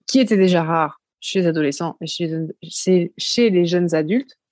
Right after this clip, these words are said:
devrait être encore plus, euh, rare chez les enfants. Mais bon, ça, ça en reste encore une hypothèse qui reste à démontrer. Mais, euh, c'est le raisonnement qu'il y a eu, entre guillemets, euh,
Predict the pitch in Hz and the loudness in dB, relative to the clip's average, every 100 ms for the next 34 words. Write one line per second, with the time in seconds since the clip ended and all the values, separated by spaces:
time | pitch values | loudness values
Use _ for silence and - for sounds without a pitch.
0 | _ _ 170 170 165 185 208 202 180 - | _ _ -2 0 2 0 0 0 -4 -4
1 | 175 165 170 _ - 208 220 - 165 156 | -10 -8 -12 _ -2 -2 -2 -8 -8 -8
2 | 147 170 190 - 175 160 156 - 160 156 | -2 -2 -2 -2 -2 -2 -4 -6 -2 -2
3 | 175 208 180 165 202 202 - 180 180 170 | 0 2 4 4 2 0 -4 -2 0 0
4 | 165 - 170 202 - - 170 - 156 151 | 0 -4 -2 -2 -4 -6 -6 -4 -4 -4
5 | 151 165 220 226 _ - - _ _ - | -6 -6 -6 -6 _ -20 -20 _ _ -6
6 | 160 151 156 175 - - 165 160 180 180 | -2 -2 -2 -4 -4 -2 2 4 4 4
7 | 180 180 196 214 185 - 165 160 165 196 | 4 4 2 0 -8 -10 -6 -2 2 2
8 | 175 - - 151 151 170 190 - 156 160 | 0 -6 -6 -4 0 2 2 0 -2 -2
9 | 165 | -4